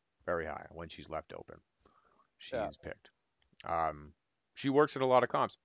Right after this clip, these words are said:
Speaker 1: I think she's boring. I think she's boring.
Speaker 2: Yeah, I, she facilitates a lot.
Speaker 1: She's got a lot of
Speaker 2: Um,
Speaker 1: utility.
Speaker 2: she lets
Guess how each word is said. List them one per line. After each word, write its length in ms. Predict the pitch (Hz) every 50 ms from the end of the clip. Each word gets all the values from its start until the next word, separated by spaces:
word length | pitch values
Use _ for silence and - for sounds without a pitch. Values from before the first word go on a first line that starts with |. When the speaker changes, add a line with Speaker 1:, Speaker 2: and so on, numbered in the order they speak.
| _ -
Speaker 1:
I 100 | 117 156
think 140 | 208 214 185
she's 160 | - 180 135
boring. 420 | - - 120 110 107 98 104 127 147 _ _ _ _ _ - - _ _ _ _ _ _ _ _ _ _ _ _ _ _ _ _ _ _ _ _ _ _ _ _ _ _ _ _ - - _ -
I 40 | 98
think 120 | 107 107
she's 180 | - - 101 92
boring. 200 | - - 156 175
Speaker 2:
Yeah, 100 | 175 180 -
I, 300 | - 185 185 - 180 185
she 220 | 165 - - 208
facilitates 1080 | 190 - - 220 202 - - - 202 208 220 226 - - 202 190 185 208 - - - - 170
a 40 |
lot. 440 | 165 160 160 156 151 156 160 175 - - _ _ _ _ _ _
Speaker 1:
She's 200 | - - - 107
got 160 | 107 101 95 92
a 20 |
lot 180 | 92 92 143 139
of 260 | 131 131 127 120 98
Speaker 2:
Um, 0 | 80
Speaker 1:
utility. 220 | 80 78 76 80 - _ -
Speaker 2:
she 260 | 151 - - - 170
lets 260 | 160 156 175 185 -